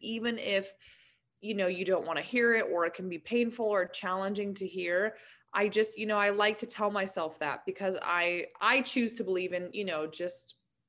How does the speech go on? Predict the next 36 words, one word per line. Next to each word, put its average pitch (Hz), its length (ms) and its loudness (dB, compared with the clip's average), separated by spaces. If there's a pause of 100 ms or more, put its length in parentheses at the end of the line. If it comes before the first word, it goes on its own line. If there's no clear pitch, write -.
(580)
things 214 320 2
happen 202 500 4
the 196 80 4
way 180 200 4
they're 190 180 4
supposed 190 520 -2
to. 247 300 2
And 190 200 4 (440)
that, - 240 0
you 214 100 0
know, 202 160 4
that 202 180 4
never 240 380 6
says, 196 440 2
"Oh, 226 600 6 (160)
like, 202 240 2
you 220 120 0
know, 202 100 4
you 190 180 0
don't 202 140 -2
have 202 140 -4
to 214 80 0
work 175 280 0
as 165 160 2
hard," 165 400 2
or, 170 280 2
"Oh, 220 520 8
just 196 260 -2
let 180 200 4
it - 180 2
happen." 180 520 0
You 180 80 -4
know, 175 240 0
I'm 190 280 2
all 185 180 2
about 170 360 2